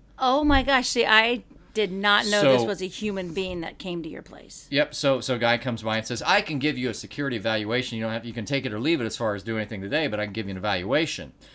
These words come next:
Speaker 2: So he sets it up that worst case, I go around and tell you your, you know, your strong points, your, your, your points of vulnerability around the place. This place isn't very big, but it's not small. It's just a nice,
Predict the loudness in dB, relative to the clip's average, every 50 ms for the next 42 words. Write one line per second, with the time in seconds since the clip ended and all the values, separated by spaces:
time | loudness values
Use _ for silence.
0 | -20 -20 -20 -8 -2 0 2 4 4 2 2 2 2 2 2 0 0 2 2 2
1 | 2 0 -4 -8 -6 -4 -4 -4 -4 -4 -4 -2 -2 -2 -2 -4 -4 -4 -4 -2
2 | 0 0 0 0 0 0 -2 -2 -4 -4 -6 -6 -4 -4 -6 -8 -10 -10 -12 -14
3 | -14 -12 -12 -12 -12 -12 -12 -12 -10 -6 -4 -2 -2 -2 -4 -6 -8 -12 -14 -12
4 | -8 -6 -6 -6 -8 -8 -10 -12 -12 -12 -12 -14 -14 -12 -12 -12 -14 -16 -16 -16
5 | -14 -12 -12 -14 -14 -12 -8 -8 -8 -8 -8 -10 -8 -6 -6 -6 -4 -4 -4 -2
6 | 0 2 2 0 0 -4 -4 -4 -4 -6 -6 -6 -6 -2 0 0 0 -2 -4 -12
7 | -18 -20 -20 -20 -16 -16 -12 -8 -6 -4 -4 -4 -6 -8 -8 -8 -6 -6 -6 -6
8 | -6 -4 -6 -6 -6 -6 -8 -10 -8 -8 -10 -10 -8 -8 -8 -8 -8 -8 -8 -8
9 | -10 -10 -10 -10 -12 -10 -8 -8 -8 -6 -6 -6 -4 -2 -2 -2 -4 -6 -8 -10